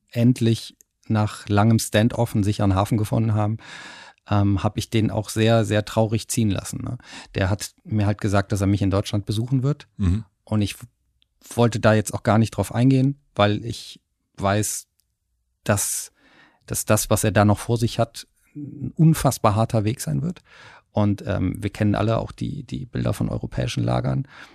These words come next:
Speaker 1: Und das wird
Speaker 2: Wie
Speaker 1: nicht
Speaker 2: Moria zum Beispiel.
Speaker 1: Genau. Ähm, es wird nicht einfach. Und das wird echt noch ein,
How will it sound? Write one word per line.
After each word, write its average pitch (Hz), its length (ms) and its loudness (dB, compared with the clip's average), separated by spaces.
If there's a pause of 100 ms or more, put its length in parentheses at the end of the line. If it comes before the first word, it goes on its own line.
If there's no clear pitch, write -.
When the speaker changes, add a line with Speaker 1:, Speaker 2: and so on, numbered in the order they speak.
(220)
Speaker 1:
Und 113 240 0
das - 160 -6
wird 101 160 -2
Speaker 2:
Wie 95 60 6
Speaker 1:
nicht 90 140 8
Speaker 2:
Moria 92 320 4
zum 87 140 -2
Beispiel. 87 400 0
Speaker 1:
Genau. 98 240 2 (480)
Ähm, 104 400 4 (920)
es - 160 -8
wird 117 160 -2
nicht 113 160 4
einfach. 104 360 -2 (800)
Und - 120 -4
das - 180 -4
wird - 200 -10
echt - 220 -8
noch - 140 -8
ein, - 80 -4